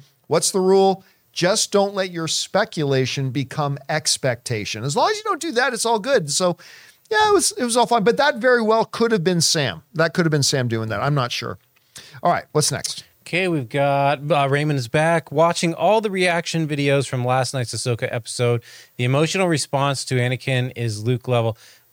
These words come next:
Speaker 2: I mean, I don't know. I watched some of those. Give them their Academy Award, I guess.
Speaker 1: <laughs> Uh, th-, th-, there's a difference, though, because I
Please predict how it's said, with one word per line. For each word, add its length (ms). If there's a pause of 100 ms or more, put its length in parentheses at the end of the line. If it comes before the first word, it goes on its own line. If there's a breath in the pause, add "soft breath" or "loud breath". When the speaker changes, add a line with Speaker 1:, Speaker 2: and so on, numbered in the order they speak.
(160)
Speaker 2:
I 140
mean, 160
I 120
don't 120
know. 40
I 100
watched 280
some 140
of 80
those. 380
Give 180
them 100
their 160
Academy 460
Award, 400
I 80
guess. 600
Speaker 1:
<laughs> 920
Uh, 260
th-, 180
th-, 160
there's 220
a 80
difference, 540
though, 180
because 560
I 300